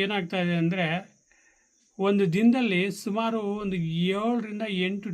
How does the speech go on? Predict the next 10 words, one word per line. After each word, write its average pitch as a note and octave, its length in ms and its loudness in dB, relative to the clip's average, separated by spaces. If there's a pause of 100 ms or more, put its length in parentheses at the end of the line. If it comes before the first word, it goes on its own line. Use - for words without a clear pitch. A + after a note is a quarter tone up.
ಟೀ G#3+ 100 -2 (720)
ಕುಡಿತಾ F#3+ 380 0
ಇದ್ದೀನಿ. C#3+ 260 -6 (960)
So A#3+ 80 2 (100)
ಅದೇನಾಗ್ತಾ A3+ 640 4
ಇದೆ, F#3+ 120 2
ನನಗೆ D#3+ 440 2 (1200)
ಗ್ಯಾಸ್ಟ್ರಿಕ್ A3+ 480 2
ಥರ G#3+ 140 -2
ಆಗ್ತಾ F3+ 360 0